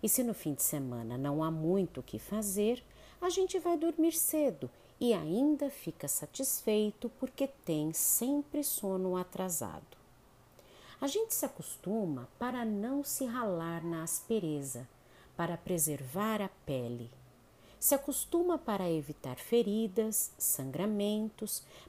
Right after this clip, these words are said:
para esquivar-se da faca e da baioneta,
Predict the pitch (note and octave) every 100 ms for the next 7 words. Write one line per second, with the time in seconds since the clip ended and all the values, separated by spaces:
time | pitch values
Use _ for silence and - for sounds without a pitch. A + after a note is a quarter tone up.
0 | - C#4 C#4 B3+ - - G3+ F#3 C#4+ E4+
1 | - - C#4 D4+ - - F3+ E3+ F#3+ -
2 | A3 A3 - C4 A3 F3+ F3 F3+ G3+ F3
3 | A#2 - -